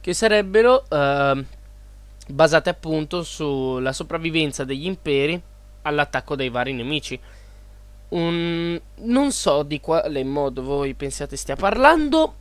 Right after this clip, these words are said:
ma ve lo dico subito, è Invasio Barbarorum, di cui, su cui ho già fatto un video che sarebbe una battaglia a caso, la trovate nel mio canale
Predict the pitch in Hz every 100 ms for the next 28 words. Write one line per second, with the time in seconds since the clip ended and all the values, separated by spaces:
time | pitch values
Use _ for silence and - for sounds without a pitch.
0 | - - 190 160 147 156 - - - 170
1 | 170 170 156 202 - 175 175 180 240 262
2 | - 143 139 139 139 139 143 - - -
3 | - - 139 165 247 202 175 165 156 208
4 | 202 175 196 247 320 370 - 196 135 -
5 | 175 170 151 156 - - 160 220 190 143
6 | 147 170 165 147 143 143 160 143 135 127
7 | 120 120 135 127 127 120 120 113 139 208
8 | 151 120 185 151 123 - 127 127 185 147
9 | 117 120 131 120 117 113 151 139 123 208